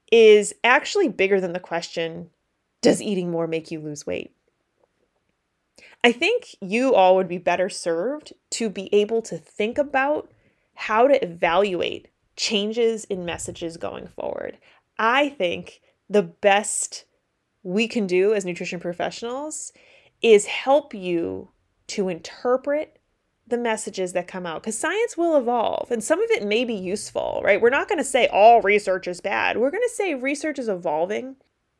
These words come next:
research is imperfect, research is biased. And how do I, if I want to, stay aware of up-and-coming information,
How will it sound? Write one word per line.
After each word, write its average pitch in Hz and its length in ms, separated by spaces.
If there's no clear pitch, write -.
research 226 420
is 190 80
imperfect, - 680
research 233 480
is 180 160
biased. 190 800
And 277 140
how 381 300
do 466 180
I, 262 480
if 269 160
I 330 140
want 349 320
to, - 400
stay 339 360
aware 220 520
of - 200
up-and-coming 202 540
information, 180 1080